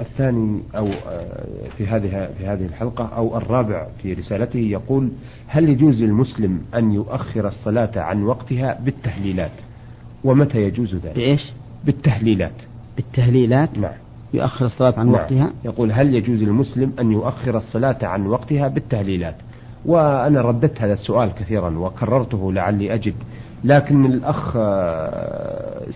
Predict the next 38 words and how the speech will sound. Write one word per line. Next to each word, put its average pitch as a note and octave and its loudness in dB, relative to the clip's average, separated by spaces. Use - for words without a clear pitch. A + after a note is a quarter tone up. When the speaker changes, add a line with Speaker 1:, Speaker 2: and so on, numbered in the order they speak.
Speaker 1:
سعيد A2+ 4
أبو G#2+ 2
بكر C3 2
يعتبر A#2+ 2
خطه A2+ -2
ج-، A2+ 0
جيد A#2 2
جدًا A#2+ 0
وم-، A#2+ 4
بل B2+ 4
ممتاز، A2 2
فما C3+ 4
وجدت G#2+ 2
إلى E2 -4
ذلك E2+ -2
إلا G#2 -2
إذا A2 2
كان A2+ 4
يقصد A2 0
يعني G2 0
كثرة G#2 0
التسبيح - -4
قبل G#2 -2
الصلاة G2 -2
و، F2 -2
آه، E2 -2
ل-، B2 4
لانتظار B2 6
الصلاة A2+ 2
حتى G#2+ 0
يكون G2+ 0
في F#2+ -2
صلاة G#2 0
ما G2 2
دام F#2 -2
في F2 -6
انتظار F2 -6
الصلاة. F#2 -6